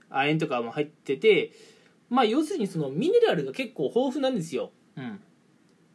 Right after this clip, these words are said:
で、皆さんね、こうやっぱ夏汗かいちゃう時って、まあ、汗かいた時にね、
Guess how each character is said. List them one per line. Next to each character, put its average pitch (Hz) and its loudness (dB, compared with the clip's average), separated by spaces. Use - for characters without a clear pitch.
で、 247 -2
皆 277 4
さ 339 2
ん 160 2
ね、 147 0
こ 156 0
う - 6
や 151 4
っ 151 -2
ぱ 110 -4
夏 160 0
汗 226 0
か 160 -2
い 151 2
ち 151 -2
ゃ 135 0
う 127 -4
時 - -12
っ - -20
て、 139 0
ま - -2
あ、 247 4
汗 339 2
か 185 2
い 165 2
た 156 0
時 156 -8
に 143 -4
ね、 180 -4